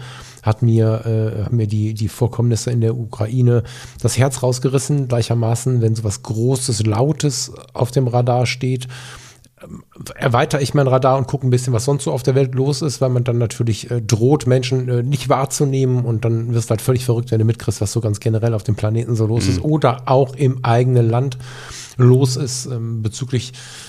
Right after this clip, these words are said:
Speaker 1: ja, Menschen, die in, aus der Frustration heraus einfach Grenzen überschreiten und sich selbst gar nicht mehr im Griff haben und so.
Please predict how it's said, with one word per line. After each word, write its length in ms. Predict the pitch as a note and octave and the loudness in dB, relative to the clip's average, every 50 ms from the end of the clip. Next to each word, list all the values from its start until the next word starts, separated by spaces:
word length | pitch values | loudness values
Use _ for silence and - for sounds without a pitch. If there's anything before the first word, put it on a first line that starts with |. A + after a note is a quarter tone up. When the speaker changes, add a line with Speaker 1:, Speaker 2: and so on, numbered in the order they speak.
| - - - - _ _ | -20 -20 -20 -20 _ _
Speaker 1:
ja, 280 | A2 G#2+ A2 A2+ G#2+ F#2+ | -2 0 2 2 2 2
Menschen, 400 | G#2 A#2 B2+ D3 C3 - - B2+ | 2 2 2 4 2 2 0 0
die 100 | A#2 B2+ | -2 -2
in, 100 | C3+ C3 | -4 -2
aus 160 | - C3 A#2+ - | -4 -4 0 0
der 100 | B2+ - | -2 -2
Frustration 560 | - A2+ - - B2+ A2+ - - B2+ A2 G2+ | -2 -4 -2 -2 -2 -2 0 2 2 2 4
heraus 400 | A#2 A#2 G#2+ A2 A#2+ A#2 G#2+ - | 2 2 2 2 0 0 0 -2
einfach 300 | - A#2+ - - A2 G#2 | -2 -4 0 0 -2 0
Grenzen 320 | - B2 B2 B2 - B2+ | 2 0 0 0 0 0
überschreiten 720 | A#2+ A2+ G2+ - - - A#2+ A2 A#2+ B2 B2+ - B2 A#2+ | 0 0 0 -2 -2 -4 -2 -2 -2 -2 -2 -4 -4 -4
und 120 | A#2+ G#2+ G2+ | -2 -2 -2
sich 120 | G#2+ - | -2 -2
selbst 260 | - A#2+ A#2 - - | -2 -2 -4 -2 -2
gar 120 | C3 A#2+ A#2 | -2 -2 -2
nicht 120 | A2 - | 0 0
mehr 80 | B2 A2+ | 0 0
im 80 | A2+ | 0
Griff 220 | G#2 A2+ G#2+ - A#2 | 0 -2 -2 -2 -2
haben 260 | A2 A2 G#2+ G#2+ G#2+ | -2 0 0 0 -2
und 140 | G#2 G2+ - | -2 -4 -4
so. 240 | - A2+ A2 G#2+ | -4 -4 -4 -4